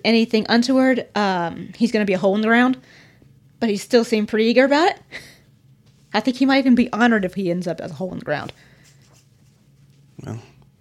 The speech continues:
Speaker 1: He's a weird kid.
Speaker 2: I'm not the one that's going to be, uh
Speaker 1: N-, no, no, no, hun. We'll have you dig the grave.
Speaker 2: No, I, I mean, I'm not the one that's, that, have you, uh, talked to the others yet?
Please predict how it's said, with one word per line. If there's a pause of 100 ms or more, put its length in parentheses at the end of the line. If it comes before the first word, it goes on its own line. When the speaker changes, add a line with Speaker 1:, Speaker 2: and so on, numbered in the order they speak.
(240)
Speaker 1:
He's
a
weird
kid. (260)
Speaker 2:
I'm
not
the
one
that's
going
to
be, (100)
uh (640)
Speaker 1:
N-, (180)
no,
no,
no,
hun.
We'll
have
you
dig
the
grave. (640)
Speaker 2:
No,
I,
I
mean,
I'm
not
the
one
that's, (300)
that, (1300)
have
you,
uh,
talked
to
the
others
yet?